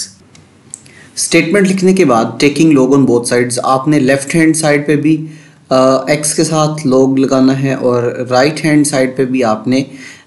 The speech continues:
अ, ये जो आपको expression दिया हुआ है इसमें आपने logarithm with bracket लगाना है क्योंकि यहाँ पे एक से ज़्यादा numbers हैं। तो zero point six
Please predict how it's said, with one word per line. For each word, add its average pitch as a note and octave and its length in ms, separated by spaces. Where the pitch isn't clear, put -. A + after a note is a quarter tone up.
अ, A#2+ 160
ये A#2+ 260
जो C3+ 160
आपको C#3 600
expression D3+ 600
दिया C3 180
हुआ A2 200
है B2 140
इसमें C3+ 300
आपने B2+ 440
logarithm A#2 520
with B2+ 260
bracket B2+ 360
लगाना A#2 320
है C3+ 60
क्योंकि C3 260
यहाँ B2 340
पे C#3 160
एक D3 280
से D3 100
ज़्यादा A#2 260
numbers G#2 400
हैं। - 160
तो C3+ 80
zero C#3 300
point E3 500
six - 720